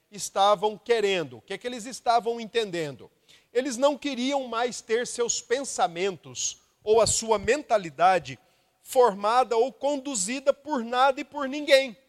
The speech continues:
especialmente pelos dogmas da igreja. Eles queriam pensar por si mesmos, eles não queriam mais ser condicionados. Sabe quando, de-, eu, eu, eu vou correr o risco de falar uma heresia aqui, mas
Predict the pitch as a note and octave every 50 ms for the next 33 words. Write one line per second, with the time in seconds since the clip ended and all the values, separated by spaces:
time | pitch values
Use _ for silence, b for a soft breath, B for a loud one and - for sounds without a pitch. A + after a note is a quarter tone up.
0 | _ _ _ _ _ _ _ _ _ _ _ _ - - - D4 C4 - D4 C#4
1 | C4 C4+ C4+ - - - C#4 C4+ A#3 G3 C4 C4 B3+ A3 B3 B3+ B3+ A#3+ G3+ C4
2 | B3+ B3+ A#3+ C4 C4+ C#4 B3+ F#3+ D#3+ C3 - _ G3+ A3+ A#3+ A#3+ A#3 - - C#4
3 | C4+ B3+ A#3+ A#3 B3 C#4 D4+ D4 - _ - D4+ D#4 D4 - - - C4 A3+ A#3
4 | B3+ C#4+ C#4+ - _ _ _ _ _ _ C#4+ C#4+ D#4 D4 - - - C#4+ D4+ E4
5 | E4 D4 C#4 D4 D4 B3 F#3 E3+ E3+ D3+ C#3 B2+ G3+ A3+ A3+ G#3+ C#4+ C#4+ - -
6 | C4+ C4+ C4+ C4 C4 C4 C#4+ D4 C#4 A#3 G#3 F#3+ F#3+ F#3+ G#3+ G#3 - - G#3+ G3+
7 | F#3+ F#3 - F#3+ F#3 E3+ D3+ D#3+ D3+ - - D#3+ D3 C#3 C3 B2 A#2 G#2 - _
8 | _ - - - - - _ _ _ _ _ _ _ _ _ _ _ _ _ _
9 | _ - A4+ A4+ E4 F#3 - G#3+ A3 G3+ G3 G3+ F#3+ F3 D3 B2 - _ _ _
10 | _ _ _ _ _ _ _ _ _ F#3 D4+ D#4+ - - G3+ _ _ _ B3 C4
11 | B3+ A3 - A#3+ B3 A#3+ - _ _ _ B3+ B3 A#3 D4 D#4 C4 - - C4 A3+
12 | G#3 A3+ B3 A3 F#3 B3+ C#4 - - A#3 F#3+ G#3+ - - A3+ G3 G3 G3+ G#3 G#3
13 | G#3 G3 F#3+ F3+ C#3+ C3+ G3 G#3+ G3 D#3+ C#3 - G#3 A3+ G#3 E3 E3+ F#3+ F#3+ E3+
14 | - -